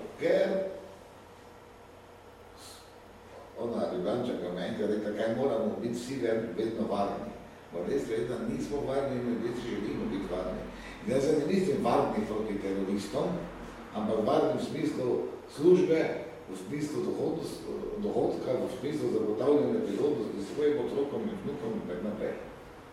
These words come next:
Tega je vedno manj in ljudje iščejo neko, neko slamico. Religije praktično ni več. Oziroma ne opravlja več svoje, kar se reče, identifikator,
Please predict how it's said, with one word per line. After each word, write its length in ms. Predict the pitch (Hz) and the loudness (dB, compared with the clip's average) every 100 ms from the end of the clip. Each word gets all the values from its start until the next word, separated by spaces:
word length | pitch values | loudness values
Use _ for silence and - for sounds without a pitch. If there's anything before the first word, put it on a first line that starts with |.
| - | -6
Tega 240 | 127 127 | -2 2
je 300 | 123 120 - | 2 2 2
vedno 340 | 117 120 110 | 2 2 2
manj 340 | 104 - - 180 180 - - - - | -2 0 0 0 -4 -8 -14 -12 -4
in 180 | 151 | 2
ljudje 280 | 147 135 156 175 156 | 4 6 6 6 4
iščejo 520 | 151 151 180 196 170 | 2 2 4 6 6
neko, 460 | 135 139 156 156 - | 4 2 4 4 4
neko 280 | 120 123 143 | 2 0 0
slamico. 500 | 135 127 101 90 90 - - - | 2 0 0 -2 -4 -4 -10 -4
Religije 760 | 120 143 165 185 185 175 160 160 | 4 6 8 6 4 6 6 6
praktično 520 | 143 143 131 120 117 | 4 2 2 -2 -2
ni 120 | 123 107 | 0 2
več. 240 | - - - - - - - - - - - 101 | 0 -2 -8 -12 -16 -18 -20 -20 -20 -20 -14 -6
Oziroma 320 | 110 123 117 - 104 | 0 0 0 0 0
ne 140 | 117 120 - - | 2 2 0 -4
opravlja 480 | - 123 175 165 - - | -4 0 4 4 4 2
več 200 | - - | -2 -4
svoje, 500 | 98 113 123 98 - - - - - - - - - - - - - | -4 -2 0 0 -2 -6 -10 -14 -18 -20 -20 -20 -20 -18 -18 -18 -6
kar 80 | 110 | -4
se 180 | 107 101 | -2 0
reče, 280 | 104 107 98 | 0 0 0
identifikator, 920 | 98 101 - - 98 - 120 - | 2 0 0 -4 -4 0 0 0